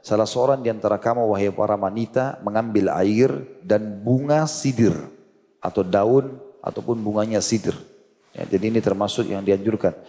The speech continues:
Jadi daun sidir atau daun bidara sama bunganya itu dianjurkan untuk dipakai cebok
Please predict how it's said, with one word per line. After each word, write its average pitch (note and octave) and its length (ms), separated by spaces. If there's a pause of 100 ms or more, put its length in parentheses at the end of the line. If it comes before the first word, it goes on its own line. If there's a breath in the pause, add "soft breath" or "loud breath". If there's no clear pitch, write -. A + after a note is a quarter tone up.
(200 loud breath)
Jadi G2 240
daun A#2 320
sidir A2+ 400
atau A2 160
daun G2+ 320
bidara G#2 640 (300)
sama G#2 260
bunganya G2+ 640
itu A#2 160
dianjurkan G#2 560
untuk F#2+ 160
dipakai - 640
cebok G#2 560